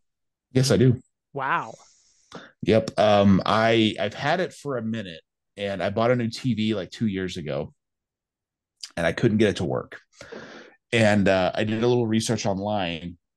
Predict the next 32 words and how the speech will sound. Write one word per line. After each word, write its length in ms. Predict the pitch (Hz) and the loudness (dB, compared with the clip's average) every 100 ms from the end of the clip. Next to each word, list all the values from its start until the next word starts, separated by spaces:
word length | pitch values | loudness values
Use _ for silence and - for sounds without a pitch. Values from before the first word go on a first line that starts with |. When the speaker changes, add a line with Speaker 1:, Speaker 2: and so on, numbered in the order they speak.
| - | -10
Speaker 1:
and 360 | 98 92 87 | -6 -4 -4
they 100 | 85 | -2
were 80 | 101 | -2
basically 380 | 92 101 - 92 | 0 -2 -2 -6
saying 220 | - 95 | -4 -4
that, 240 | 92 92 107 | -4 -2 0
yeah, 140 | 110 | 2
new 160 | 107 113 | 2 0
T 200 | - 110 | 0 -2
Vs 240 | 107 98 | -2 -4
don't, 260 | 107 104 - | -6 -6 -8
the 140 | - 87 | -10 -2
hookup's 480 | 123 117 92 - | -2 0 -2 -4
different. 440 | 87 85 87 80 - _ - - - - | -6 -4 -4 -6 -10 _ -20 -20 -20 -10
So 600 | - - 104 95 90 - _ _ _ 127 | -4 2 4 4 0 -4 _ _ _ -2
you 100 | 135 | 2
can, 240 | 143 120 | 2 2
they 120 | - | 0
have 320 | 117 139 180 143 | 2 2 2 -2
the 120 | 123 | -4
red 300 | 127 135 131 | -4 -4 -4
and 100 | 117 | -4
yellow 300 | 117 123 120 | -6 -6 -6
cables 480 | 131 120 117 123 - | -8 -10 -8 -10 -10
for 140 | 113 | -10
the 100 | 107 | -8
Nintendo, 580 | 104 101 113 117 123 131 _ _ - | -6 -8 -2 2 2 0 _ _ -2
and 100 | - | 0
I 40 | |
Speaker 2:
Mm-hmm. 100 | 156 | 2
Speaker 1:
had 300 | 165 160 101 | 2 2 2
those, 440 | 95 87 95 - | -2 -4 -6 -10